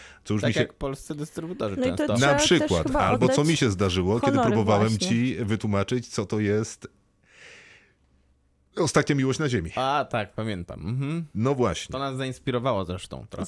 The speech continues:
Speaker 3: Zasp-, zainspirowała was chyba nas, e, słuchaczka, która odpowiedziała.
Speaker 2: Tak jest, oczywiście.
Speaker 3: Trzeba ją pozdrowić.
Speaker 2: I nasz, <laughs> oraz na... oraz nasz, nasz brak,
Speaker 1: Pozdrawiamy.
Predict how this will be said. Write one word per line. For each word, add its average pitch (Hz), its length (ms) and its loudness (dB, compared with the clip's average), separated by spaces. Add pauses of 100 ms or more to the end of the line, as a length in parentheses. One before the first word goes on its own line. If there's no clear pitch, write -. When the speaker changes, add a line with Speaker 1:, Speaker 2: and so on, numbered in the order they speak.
Speaker 3:
Zasp-, - 360 -4
zainspirowała 202 680 -4
was 214 200 -6
chyba 202 320 -6
nas, 202 400 -6
e, 202 140 -6
słuchaczka, - 600 -6 (340)
która - 220 -4
odpowiedziała. 208 680 -4
Speaker 2:
Tak 123 200 0
jest, 147 240 -2
oczywiście. 113 540 -6
Speaker 3:
Trzeba 180 180 -6
ją 175 120 -6
pozdrowić. 175 500 -4
Speaker 2:
I 139 340 -2
nasz, 135 260 -2 (320)
<laughs> 190 300 -6
oraz 254 280 4
na... 160 280 4
oraz 160 200 6
nasz, 165 300 4
nasz - 300 4
brak, - 120 4
Speaker 1:
Pozdrawiamy. 117 480 6